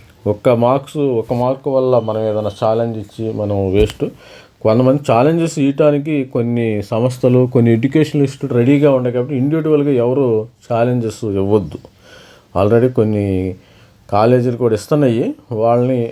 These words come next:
ఇస్తే అందరికీ అది అప్లై అవుతుంది, no problem. సపోజ్ మన దేశంలో ఎవరైనా ఛాలెంజ్ ఇచ్చారనుకో మీకు కూడా అది వర్తించింది కాబట్టి మీరేమీ ఇవ్వాల్సిన అవసరము లేదు. జేఈ మెయిన్ తొలి విడత పేపర్,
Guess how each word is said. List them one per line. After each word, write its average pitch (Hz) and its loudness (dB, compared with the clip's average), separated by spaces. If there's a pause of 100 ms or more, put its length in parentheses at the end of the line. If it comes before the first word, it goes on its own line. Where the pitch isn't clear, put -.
(120)
ఇస్తే 143 -2
అందరికీ 170 2
అది 165 2
అప్లై 147 2
అవుతుంది, 113 -2
no 107 -6
problem. 104 -2
సపోజ్ 117 2
మన 113 2
దేశంలో 127 2
ఎవరైనా 113 2
ఛాలెంజ్ 113 0
ఇచ్చారనుకో 98 -2 (480)
మీకు 139 2
కూడా 151 4
అది 127 0
వర్తించింది 113 -6
కాబట్టి 113 -4
మీరేమీ 110 -2
ఇవ్వాల్సిన 98 2
అవసరము 98 -4
లేదు. 80 -4 (1500)
జేఈ 165 4
మెయిన్ 170 -2
తొలి 147 2
విడత 151 0
పేపర్, 127 -4